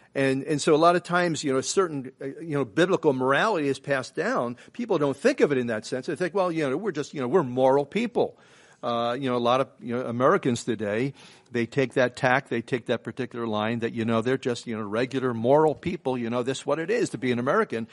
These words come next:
But they don't realize that they have, you know, that they have developed those things along the line. They've sort of bled into the culture because we have what is called a Judeo-Christian ethic, a biblical ethic,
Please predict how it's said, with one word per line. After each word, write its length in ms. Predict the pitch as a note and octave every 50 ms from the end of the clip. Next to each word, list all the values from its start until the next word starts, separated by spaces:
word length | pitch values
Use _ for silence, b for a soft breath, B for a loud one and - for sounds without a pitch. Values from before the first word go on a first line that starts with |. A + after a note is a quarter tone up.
| B B B B
But 140 | - A#2+ -
they 100 | B2+ C3
don't 220 | D3+ E3+ F#3+ F3+
realize 520 | G3 B3+ C#4+ C4+ G#3 D3 C3 C3+ D#3 - b b b b b _
that 160 | - B2+ -
they 160 | - C#3 C#3 C#3
have, 200 | C#3+ B2+ A2+ B B B B B B -
you 100 | C3+ C3
know, 60 | B2+
that 160 | B2 B2+ A#2+
they 140 | - D#3 D#3
have 160 | D3+ C3+ -
developed 500 | C#3 C3 A2 D3 E3 G3 G#3 G3 - -
those 260 | D#3 C3 B2 A#2 -
things 400 | - B2 A2+ A#2 A#2 A2+ - - b b b b b -
along 400 | B2 A#2+ B2 C3+ D3 E3 E3 D#3+
the 80 | F3
line. 380 | D3 B2+ A#2+ A#2 A#2 B2 B2 A#2
They've 240 | - B2 A#2+ - - - - -
sort 320 | - - - - C#3 B2 A#2+
of 120 | G2 F#2
bled 300 | - B2 C3 C#3+ E3+ F#3+
into 200 | G3 F3 C#3 C#3
the 100 | A#2+ B2+
culture 420 | - - D3 D3 D3+ C#3+ - C#3+ A#2
because 360 | A2 - - A#2 A2+ - -
we 140 | B2+ A#2 A#2
have 180 | A#2+ A#2+ A2
what 180 | A2+ A#2+ B2+ C3
is 100 | A#2+ -
called 260 | - C3 A#2+ A2+ A2
a 120 | A2 A2
Judeo-Christian 1700 | G#2 - G2+ - A2+ A2+ G#2+ F#2 B2 B2 C3 C#3 C#3 C3+ C3+ C3+ - - - _ _ - - - - C#3 C3+ C3 C3+ - B2 A2+ A2 A2+ - B2+
ethic, 400 | B2 B2+ B2+ - A2+ A2+ - A2
a 60 | G#2
biblical 580 | F#2 G2 G#2+ B2+ C#3 D3 C#3+ C3 - C#3 B2+ -
ethic, 400 | B2 B2+ B2+ - B2 A2 -